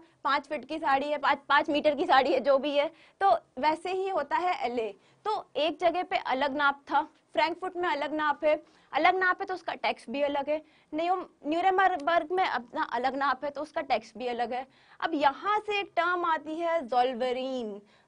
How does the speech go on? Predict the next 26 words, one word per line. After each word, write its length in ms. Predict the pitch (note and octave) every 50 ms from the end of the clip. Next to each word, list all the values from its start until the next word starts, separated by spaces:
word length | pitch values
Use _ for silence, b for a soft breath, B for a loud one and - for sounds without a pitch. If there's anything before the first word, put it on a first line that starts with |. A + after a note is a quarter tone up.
| b G#3+
ज़ोल्वेरीन 600 | G#3+ D#4 E4+ F#4+ F4+ G4 G4+ G4 G4 G4 G4+ F#4+
क्या 180 | F#4 E4+ D#4+
होती 440 | E4 D#4 D4 A#3+ A3 - - B3 B3
है? 340 | A3+ B3+ B3+ A#3+ G3+ G#3 G3+
ज़ोल्वेरीन 540 | A3 B3+ C4+ D4+ D4 F4+ F#4+ G4 G4 F#4 F4+
होती 340 | E4 D4+ A#3 - D4 D4
है 340 | C#4 C4+ C4+ C#4 D4+ F4 G4+ B B B B B -
कि 100 | E4+ E4+
भाई, 160 | C4+ F4 F#4
इतना 440 | F4 - - - - D#4 D#4+ F4+ F4
ज्यादा 240 | F4 E4+ E4 F4 F4
टैक्स 340 | - D4 C#4 D4 - -
का 140 | - D#4+ D#4
जो 120 | C#4+ D#4+ C4+
घोटाला 420 | C4 C4+ B3+ A#3 C4 B3+ C4+ C#4+
चल 200 | C#4 - C4 C4
रहा 280 | A#3 B3+ C4 A#3+ A#3+ A3
था, 360 | A#3 A#3 A#3 B3+ C4+ - _ _ _ _ _ _ _ _ _ - _ _ _ _ _ - B3+
लोगों 240 | C4 B3+ A#3 C4+ C4+
को 100 | C#4+ D4
इतना 200 | C#4 C4+ C#4+ C#4+
टैक्स 300 | C4+ C4+ C4+ C4 - F#3
देना 280 | G#3+ A#3+ B3+ D4 D#4
पड़ 180 | - C#4 B3+ A3
रहा 280 | A3+ A#3+ A#3+ A#3 A3+
था, 280 | A3 A3+ A#3 B3 C#4+